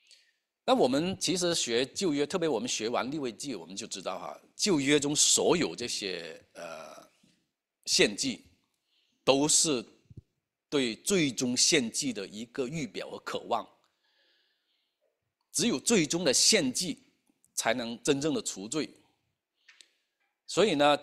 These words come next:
旧约里头的所有的祭司啊、祭坛和祭物，那都是一个影，对吧？我们在希伯来书也，啊，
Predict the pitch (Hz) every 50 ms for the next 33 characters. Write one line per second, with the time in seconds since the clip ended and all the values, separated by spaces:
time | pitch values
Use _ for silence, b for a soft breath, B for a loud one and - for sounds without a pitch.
0 | - - _ - 240 226 180 165 175 190 202 175 127 101 - - 107 127 127 120
1 | - - 113 131 175 156 117 104 113 - - - 165 139 120 - - - 123 127
2 | 131 117 117 - - - 165 139 - - 92 104 110 117 107 101 - - - 160
3 | 135 131 160 156 - - _ _ _ _ _ _ 175 208 208 - _ - 185 175
4 | - 202 185 160 185 170 143 135 127 - - - - - 147 143 113 101 82 -
5 | - 92 95 107 120 135 143 127 110 104 - - - - - - 165 147 147 110
6 | 101 110 - - 120 117 110 101 95 87 85 - - _ - 87 80 78 80